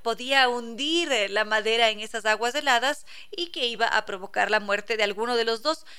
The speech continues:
si es que no eran los dos. Entonces, lo que ellos hici-, hicieron fue intentar, eh, subir a la, a las dos personas, ver si es que en efecto se hundía, cosa que no sucedió. Otra opción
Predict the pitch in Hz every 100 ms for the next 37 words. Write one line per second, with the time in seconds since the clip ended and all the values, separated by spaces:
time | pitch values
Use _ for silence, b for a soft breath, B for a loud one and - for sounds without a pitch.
0 | B - 294 330 320 - 311 254 254 262
1 | 226 220 226 214 - 226 233 214 180 -
2 | - - - B B B - 226 220 233
3 | 220 208 208 202 208 202 240 320 330 302
4 | - 277 269 254 - 254 240 233 214 208
5 | 202 - - - 220 208 208 196 196 214
6 | 226 226 220 202 180 - - - - -
7 | - - 240 262 302 294 214 208 202 214
8 | - 247 - 196 214 208 190 202 - 190
9 | 190 - 196 196 - 254 277 220 226 269
10 | B B B B - 269 285 311 311 -
11 | 202 208 214 220 214 - 226 240 202 -
12 | - - B B B - - 370 381 349
13 | 330 - 262 269 269